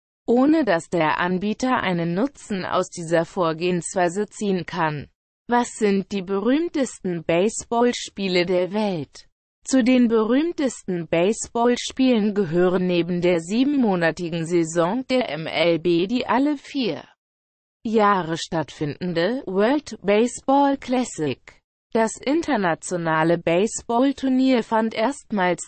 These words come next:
zweitausendsechs statt. Das zweite Turnier bildete eine Ausnahme innerhalb des Vier-Jahre-Zyklus,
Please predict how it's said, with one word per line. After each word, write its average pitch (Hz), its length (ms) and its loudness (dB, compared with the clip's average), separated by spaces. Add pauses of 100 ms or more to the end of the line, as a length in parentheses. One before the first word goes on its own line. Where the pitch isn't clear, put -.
(100)
zweitausendsechs 254 1040 -4
statt. - 540 -6 (340)
Das 214 300 -2
zweite 277 580 -2
Turnier 196 420 0
bildete 254 600 2
eine 180 400 0
Ausnahme 175 640 -2
innerhalb 240 520 0
des 170 220 -6
Vier-Jahre-Zyklus, 190 1700 -2